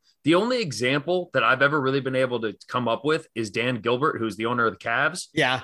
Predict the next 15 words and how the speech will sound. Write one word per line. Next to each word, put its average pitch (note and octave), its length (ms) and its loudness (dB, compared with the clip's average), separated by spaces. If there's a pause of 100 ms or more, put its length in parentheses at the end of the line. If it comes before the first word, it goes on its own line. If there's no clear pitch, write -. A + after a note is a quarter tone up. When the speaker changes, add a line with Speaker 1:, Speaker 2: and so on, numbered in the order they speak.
(140)
Speaker 1:
And, C3 300 -12 (200)
but F3 160 -2
so A3 140 4
Speaker 2:
Yeah. A3 60 4
Speaker 1:
much - 120 2
of G3+ 80 -8
that G#3+ 140 2
was G3 120 -2
'cause G3 200 -2
LeBron F#3 420 2
came D3 220 -4
back, C3 260 0
and C#3+ 80 -6
it B2+ 60 -8
was, C3+ 160 -8